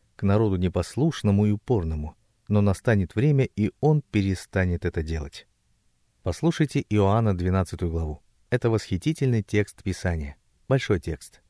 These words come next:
Я не буду читать его весь, но хотел бы прочитать ту его часть, которая связана с Исаией пятьдесят третьей главой. Начнем с тридцать второго стиха. Иисус говорит: «И когда я вознесен буду от земли, всех привлеку к себе».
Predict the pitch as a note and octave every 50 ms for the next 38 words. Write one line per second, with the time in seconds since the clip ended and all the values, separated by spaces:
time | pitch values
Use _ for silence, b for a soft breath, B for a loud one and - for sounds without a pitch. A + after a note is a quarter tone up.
0 | _ _ _ - C3 C3+ C3+ B2 B2+ A2 G#2 F#2 - A2 G2 G#2+ F#2+ - G2 F#2+
1 | G2 G2+ C3 F3+ F3 - - - G#2+ A2 - - B2+ C3 E3+ E3 D3 C#3 B2+ -
2 | - G#2+ - A#2+ A2 - - C#3 C3+ - _ - B2+ A#2 A2 G#2 G2+ - - D#3
3 | D#3 - - - A2+ - - B2 A#2 G#2+ - - A#2 B2 A#2+ A#2 A2 A2 G2+ -
4 | - F#2+ F2 - - A#2+ B2 A2 - F#2+ F2 F2 - - F#2 - - F2 - -
5 | E2+ D#2+ E2 D#2+ D2+ D2 C2 - _ _ _ _ _ _ _ _ _ G2 G2+ F#2+
6 | E2+ - - - C3 D3+ E3 D#3+ - - - A2+ B2 - - G#2+ - - - F#2+
7 | F2+ F2+ F2+ F2 D#2+ - - E2+ - - - D2+ - _ _ _ _ - G2+ F#2
8 | F2+ - - D#3+ C#3+ A#2+ A2+ A2+ A2 G#2 F2 D#2 - - - _ _ _ _ _
9 | _ F#2+ F#2 - - G2+ G2+ B2 C3 C3 B2 A2+ G#2 G2+ F#2+ F#2 G2 F2+ - C#3
10 | C3 A#2 G#2+ A2+ A2+ A2+ A2+ - G#2+ G2 F2 E2+ F#2 F#2 G#2+ C3+ D3+ C3+ - -
11 | - B2+ C3+ - - - G#2+ G#2+ G#2 G#2 G2+ - - G#2+ G#2+ G2+ - - - G#2
12 | F#2 E2+ F2 E2 D2+